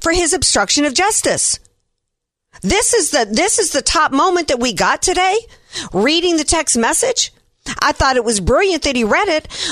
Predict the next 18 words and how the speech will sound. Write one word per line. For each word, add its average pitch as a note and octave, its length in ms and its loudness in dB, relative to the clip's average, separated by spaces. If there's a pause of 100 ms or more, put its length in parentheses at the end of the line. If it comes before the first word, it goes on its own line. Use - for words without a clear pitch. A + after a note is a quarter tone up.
but, B3 400 2
you C4 160 0
know, B3 160 2
because A#3 360 -2
he A#3+ 200 -2
entered C4 300 0
it B3 140 2
into A3+ 240 0
the F#3 120 -2
record D4 480 0 (300)
and C4 160 0
he G#3+ 120 0
got, B3 280 0 (160)
he, A#3 300 -2
he A3+ 240 -2
obviously, A#3+ 760 0 (600)
it A#3 120 2
shows C#4+ 720 2